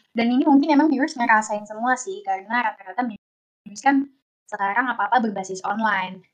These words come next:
dan juga kesibukannya disalurkannya lewat online juga. Nah, pandemi ini nih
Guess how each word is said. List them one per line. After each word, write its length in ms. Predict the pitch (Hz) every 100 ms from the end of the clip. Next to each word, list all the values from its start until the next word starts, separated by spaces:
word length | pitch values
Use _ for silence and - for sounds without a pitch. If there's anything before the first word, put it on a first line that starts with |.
| -
dan 80 | 196
juga 300 | 170 226 -
kesibukannya 880 | - 202 202 196 185 190 240 262 - _
disalurkannya 640 | 214 190 190 185 214 208 262 240
lewat 220 | 214 202
online 400 | 196 190 190 190
juga. 480 | 214 214 196 185 170 _ _ _ _ _ _ _ 240
Nah, 80 |
pandemi 320 | 269 269 269 277
ini 160 | 262
nih 200 | 277 403